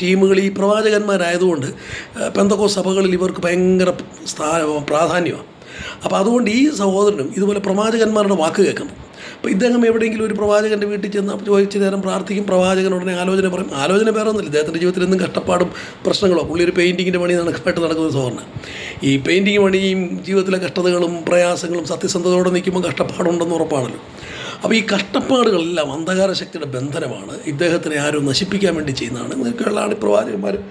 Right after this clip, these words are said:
പറഞ്ഞു പഠിപ്പിക്കുന്നത്. അപ്പോൾ അതിനെതിരെ ഒ-, ഒമ്പത്, ഒമ്പത് ദിവസം ഉപവസിക്കണം, മൂന്ന് ദിവസം ഉപവസിക്കണം. ഇ-, ഇങ്ങനെ ഇദ്ദേഹം ഈ പ്രവാചകന്മാർ പറയുന്നതനുസരിച്ച് ഈ അന്ധകാര ശക്തിയെ ഒഴിവാക്കാനായിട്ട്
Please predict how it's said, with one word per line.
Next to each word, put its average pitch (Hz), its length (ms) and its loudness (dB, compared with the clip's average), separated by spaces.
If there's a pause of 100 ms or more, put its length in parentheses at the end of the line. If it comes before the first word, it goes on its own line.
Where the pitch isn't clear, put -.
(400)
പറഞ്ഞു 240 240 2
പഠിപ്പിക്കുന്നത്. 143 360 -2 (560)
അപ്പോൾ 220 180 2
അതിനെതിരെ 220 400 4
ഒ-, 190 160 -2 (100)
ഒമ്പത്, 185 260 0 (160)
ഒമ്പത് 190 200 2
ദിവസം 170 220 0
ഉപവസിക്കണം, 151 440 -4 (120)
മൂന്ന് 190 220 6
ദിവസം 165 240 0
ഉപവസിക്കണം. 143 380 -8 (120)
ഇ-, 185 120 -10 (140)
ഇങ്ങനെ 190 200 2 (200)
ഇദ്ദേഹം 160 340 -2 (480)
ഈ 170 100 4
പ്രവാചകന്മാർ 165 720 2 (120)
പറയുന്നതനുസരിച്ച് 139 720 -2 (600)
ഈ 139 40 2 (100)
അന്ധകാര 170 320 2 (100)
ശക്തിയെ 156 300 -8
ഒഴിവാക്കാനായിട്ട് 120 760 -2